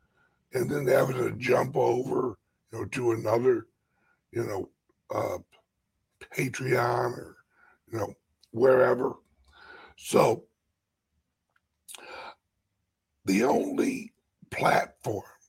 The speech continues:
that I'm not, um, yes,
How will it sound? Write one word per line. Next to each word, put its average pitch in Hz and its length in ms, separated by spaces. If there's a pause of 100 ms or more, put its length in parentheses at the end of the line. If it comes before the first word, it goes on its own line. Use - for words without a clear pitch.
(220)
that - 180
I'm 113 540
not, - 600 (560)
um, 110 580 (1800)
yes, - 520